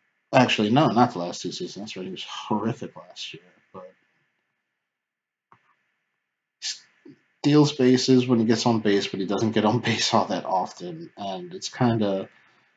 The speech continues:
it was fun, but I think Dalbert, or Dalbert, Dubert, Dalbert, Dalbert, Dahlhair, uh,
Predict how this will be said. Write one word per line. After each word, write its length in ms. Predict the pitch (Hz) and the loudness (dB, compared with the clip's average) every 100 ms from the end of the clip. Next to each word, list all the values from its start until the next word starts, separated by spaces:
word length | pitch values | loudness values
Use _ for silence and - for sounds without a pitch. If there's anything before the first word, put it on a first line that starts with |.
| _ _ _ _ _ - | _ _ _ _ _ 6
it 220 | 131 127 | 6 8
was 220 | 117 - | 2 2
fun, 600 | - 117 117 120 117 117 - _ _ _ - - | 2 4 6 6 2 -2 -10 _ _ _ -20 -4
but 440 | 113 104 98 92 78 - - 110 _ _ _ _ _ _ _ _ _ _ _ _ _ _ - | 2 4 2 -2 -4 -12 -20 -20 _ _ _ _ _ _ _ _ _ _ _ _ _ _ -10
I 60 | 110 | -8
think 400 | - 104 101 - - _ - | -4 -4 -6 -14 -20 _ -8
Dalbert, 480 | 98 95 98 101 - _ _ _ _ _ _ _ _ _ - | -6 -6 -6 -8 -10 _ _ _ _ _ _ _ _ _ -12
or 180 | 95 82 _ _ _ - | -10 -10 _ _ _ 0
Dalbert, 720 | 98 95 101 101 104 117 139 - _ _ _ _ _ _ _ _ _ _ _ _ - | 0 0 -2 -2 0 -2 -4 -12 _ _ _ _ _ _ _ _ _ _ _ _ 4
Dubert, 840 | 117 104 104 101 107 113 127 131 - | 6 6 4 2 4 2 0 -6 -6
Dalbert, 880 | 110 98 101 104 104 110 113 117 117 _ - | 2 2 2 -2 -2 0 -2 -4 -10 _ -4
Dalbert, 960 | 104 104 123 131 131 139 147 151 147 139 | 0 4 6 4 4 2 2 0 -2 2
Dahlhair, 880 | 107 113 139 143 165 170 185 214 - | 2 4 2 0 -2 -4 -4 -8 -12
uh, 240 | - 98 | -14 -14